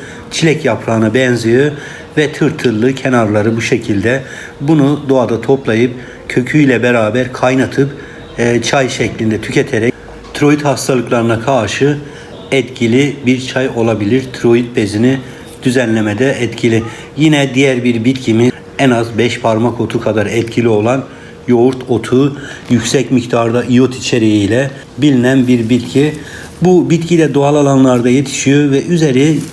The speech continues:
yapışkanlık özelliği gösteren küçük tüycüklerle belli. Bu nedenle halk arasında çoklukla yapışkan otu da deniyor. Bu bitkiyi de alıyoruz arkadaşlar, suda kaynatarak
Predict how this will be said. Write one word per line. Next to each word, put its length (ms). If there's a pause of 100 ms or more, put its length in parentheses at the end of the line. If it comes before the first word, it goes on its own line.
yapışkanlık 600
özelliği 500
gösteren 580
küçük 360
tüycüklerle 760
belli. 420 (600)
Bu 100
nedenle 380
halk 240
arasında 460
çoklukla 540
yapışkan 480
otu 220
da 140
deniyor. 360 (640)
Bu 140
bitkiyi 320
de 40
alıyoruz 460
arkadaşlar, 680
suda 360
kaynatarak 600